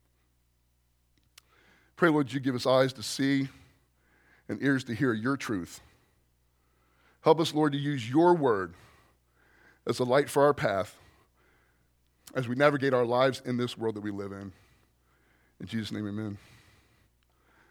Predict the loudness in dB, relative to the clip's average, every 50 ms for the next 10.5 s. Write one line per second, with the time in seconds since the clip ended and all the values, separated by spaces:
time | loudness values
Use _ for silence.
0 | _ _ _ -6 0 0 2 4 4 4 4 6 6 6 6 6 4 -2 0 2
1 | 4 4 6 6 6 6 6 8 6 6 4 0 -4 -10 -12 _ _ _ _ _
2 | _ _ _ _ _ -4 -2 -2 0 2 2 2 2 0 -4 -4 -4 -4 -4 -4
3 | -2 2 2 2 2 2 0 -6 -6 -4 -4 -6 -4 -2 -4 -4 -4 -4 -6 -4
4 | -4 -4 -4 -6 -10 -12 -14 -16 -18 -20 _ _ _ _ _ _ _ _ _ _
5 | _ _ _ _ _ _ _ _ _ _ _ _ 4 6 8 8 8 4 2 4
6 | 4 6 6 6 4 2 2 4 4 4 4 2 0 2 2 2 0 -2 -6 -12
7 | -20 -20 _ _ _ _ _ _ _ _ _ _ _ _ _ _ _ _ -2 0
8 | 2 2 2 4 4 4 4 2 2 0 0 2 2 2 2 2 2 2 2 0
9 | 0 -2 -4 -4 -4 -4 -4 -4 -8 -10 -8 -6 -6 -6 -6 -6 -6 -8 -8 -8
10 | -8 -8 -8 -8 -10 -10 -10 -10 -10 -12